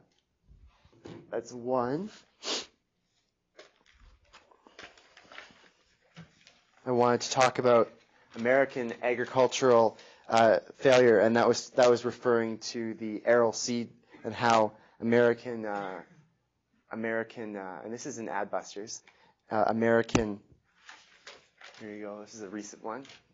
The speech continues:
sorry, how American, uh, agriculture in the Southwest is looking a lot like,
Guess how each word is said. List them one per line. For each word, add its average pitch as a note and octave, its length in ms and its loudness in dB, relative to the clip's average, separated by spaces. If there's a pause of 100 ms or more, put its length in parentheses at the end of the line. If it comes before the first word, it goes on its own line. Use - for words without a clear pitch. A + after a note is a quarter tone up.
(100)
sorry, A#2+ 360 -10 (2500)
how A#2 220 -4
American, A2 640 -6
uh, G2 300 -10 (580)
agriculture A#2 560 2
in A2 60 0
the G#2+ 80 -4
Southwest A2+ 640 2
is G#2+ 160 -14
looking A2 300 -10
a G#2 60 -8
lot G#2 280 -2
like, G2 320 -6